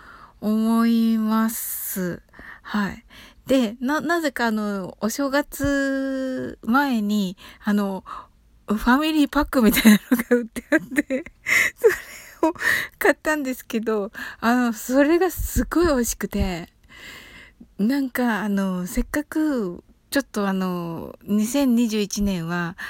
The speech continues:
あの、ほっそりしたのに、なんかそのお正月にパピロをいっぱい食べたら、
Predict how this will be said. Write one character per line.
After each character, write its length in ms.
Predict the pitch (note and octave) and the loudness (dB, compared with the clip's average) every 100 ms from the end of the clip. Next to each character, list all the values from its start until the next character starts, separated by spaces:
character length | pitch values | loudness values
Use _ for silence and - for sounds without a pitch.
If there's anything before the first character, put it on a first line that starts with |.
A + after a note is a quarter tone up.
| - | -6
あ 100 | G#3 | 0
の、 340 | G3 F#3+ F3+ F3+ | 0 0 -2 -2
ほ 80 | A3 | -2
っ 20 | |
そ 160 | - | 0
り 120 | C#4 A#3+ | 0 0
し 60 | |
た 120 | A#3+ | 0
の 140 | G#3 E3+ | -2 -2
に、 340 | E3+ E3 F3 - - - - | -4 -4 -6 -12 -20 -10 -2
な 120 | A3+ | -2
ん 40 | |
か 140 | A3 F#3+ | -2 -6
そ 100 | G3 | -4
の 160 | G3 | -4
お 60 | G3 | -2
正 160 | C#4 | -2
月 260 | C#4 C#4+ C4+ | -2 -4 -2
に 140 | B3+ | -2
パ 180 | B3 C#4+ | -2 -2
ピ 140 | - - | -2 0
ロ 160 | A3+ | 2
を 80 | G3+ | 2
い 60 | G#3 | -2
っ 40 | |
ぱ 140 | - | -4
い 40 | A#3+ | -2
食 120 | B3+ | -2
べ 60 | A3 | -2
た 120 | F3 | -4
ら、 360 | D#3+ F3+ E3 | -4 -4 -6